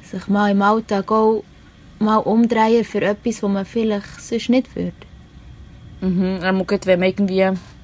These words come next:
Speaker 2: auf den Zug läuft und man halt irgendwie zehn Minuten mehr Zeit hat, dann nimm dir die zehn Minuten und schau mal ein bisschen um.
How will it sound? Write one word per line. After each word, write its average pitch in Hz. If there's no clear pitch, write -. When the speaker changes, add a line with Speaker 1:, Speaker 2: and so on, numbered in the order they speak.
Speaker 2:
auf 180
den 202
Zug 285
läuft 185
und 190
man 185
halt 185
irgendwie 214
zehn 220
Minuten 208
mehr 208
Zeit 220
hat, 220
dann 202
nimm 208
dir 240
die 233
zehn 214
Minuten 214
und 170
schau 202
mal 196
ein 202
bisschen 196
um. 214